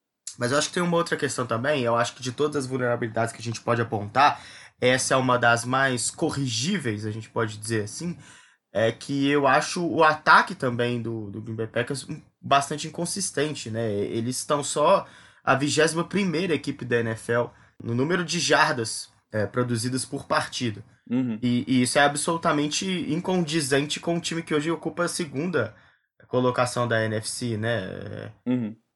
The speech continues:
Speaker 1: Tá aí junto com as, com as, com as melhores campanhas.
Speaker 2: E até com o talento do,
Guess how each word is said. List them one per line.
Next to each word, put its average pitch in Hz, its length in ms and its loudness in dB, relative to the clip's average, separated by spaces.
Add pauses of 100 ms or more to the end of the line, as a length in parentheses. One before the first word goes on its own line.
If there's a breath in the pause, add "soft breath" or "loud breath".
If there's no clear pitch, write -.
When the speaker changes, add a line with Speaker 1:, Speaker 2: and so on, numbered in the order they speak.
Speaker 1:
Tá 113 120 2
aí 107 160 2
junto 117 380 -4
com 131 120 -6
as, 123 340 0
com - 120 -4
as, 120 420 -2 (100)
com - 80 -4
as 117 80 -2
melhores 113 360 2
campanhas. 127 400 -6
Speaker 2:
E 123 100 2
até 131 180 6
com 156 200 0
o 160 40 -2
talento 180 540 6
do, 110 340 0